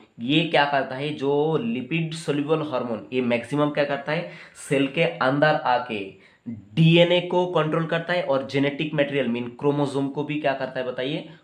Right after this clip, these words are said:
control करता है। मतलब जीन का switch off और switch on होना, जीन का activity ये क्या करता है,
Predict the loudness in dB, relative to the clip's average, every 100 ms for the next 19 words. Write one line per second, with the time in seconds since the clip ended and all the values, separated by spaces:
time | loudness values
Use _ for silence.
0 | _ -2 -2 -2 -4 -6 -6 -8 -12 _
1 | -4 -2 0 0 -2 -12 -2 0 2 0
2 | 2 6 6 4 0 -12 -18 -10 0 0
3 | 0 2 4 4 0 0 0 -2 -2 -2
4 | 0 2 2 2 0 0 -2 -4 -6 -4
5 | -2 -2 -2 -6 -6 -6 -6 -8 -8 -8
6 | -8 -6 -6